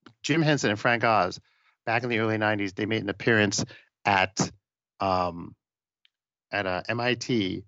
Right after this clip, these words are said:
during the Puppeteers of America Festival back then. And they're on stage and they're answering questions, they're talking about, and at one point, Kerm-, uh, Jim pulls out Kermit and Frank pulls out Cookie Monster.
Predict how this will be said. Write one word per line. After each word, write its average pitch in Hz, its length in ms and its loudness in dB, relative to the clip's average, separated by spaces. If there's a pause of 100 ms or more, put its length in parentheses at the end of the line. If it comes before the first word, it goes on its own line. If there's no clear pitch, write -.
(200)
during 107 320 0
the 95 100 2
Puppeteers 117 680 2
of 104 80 2
America 104 400 2
Festival 82 640 -4 (600)
back 92 200 0
then. 90 340 0 (560)
And 117 440 2 (380)
they're 117 180 4
on 139 160 4
stage 113 400 0
and 104 80 -6
they're 98 200 -6
answering 101 280 -4
questions, 95 380 -6
they're 98 80 0
talking 92 440 0
about, 90 380 0 (360)
and 120 140 2
at 123 80 2
one 156 140 4
point, 151 320 -2 (840)
Kerm-, 151 340 0
uh, 120 240 2 (160)
Jim 135 200 4
pulls 156 220 2
out 127 180 2
Kermit 120 380 0 (320)
and 123 120 0
Frank 185 280 2
pulls 151 220 2
out 127 160 0
Cookie 143 240 -2
Monster. 90 480 -2